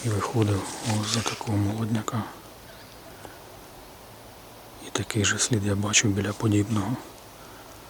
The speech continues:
Молоді сосни.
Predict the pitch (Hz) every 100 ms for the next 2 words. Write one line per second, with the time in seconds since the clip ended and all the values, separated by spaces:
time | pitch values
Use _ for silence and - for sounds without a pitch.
0 | - - - - - - - - - -
1 | - - - - - - - - - -
2 | - 110 104 104 95 - 113 110 -